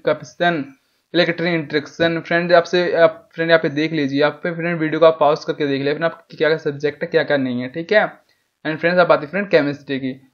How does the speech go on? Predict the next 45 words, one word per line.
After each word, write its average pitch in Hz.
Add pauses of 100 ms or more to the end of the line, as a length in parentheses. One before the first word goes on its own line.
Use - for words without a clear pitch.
फ्रेंड, 180
केमिस्ट्री 170
में 196
फ्रेंड 190
आपसे 190
द 165
सी 175
ब्लॉक 170
एलिमेंट्स, 165
बायोमेट्रिक 160
सॉल्यूशन, 156 (360)
फ्रेंड्स 180
ये 170
सब 170
आपसे 165
पूछा 160
जाएगा 127
फ्रेंड, 135
ठीक 151
है 202
फ्रेंड्स। 208
आप 156
वीडियो 151
पॉज 139
करके 147
फ्रेंड 196
एक 170
एक 147
सब्जेक्ट 135
को 196
आप 190
ध्यान 139
से 139
देख 131
लीजिएगा, 123
ठीक 170
है। 139
फ्रेंड, -
केमिस्ट्री 277
में 196
से 262
हो 185
गया 190
फ्रेंड, 214
and 190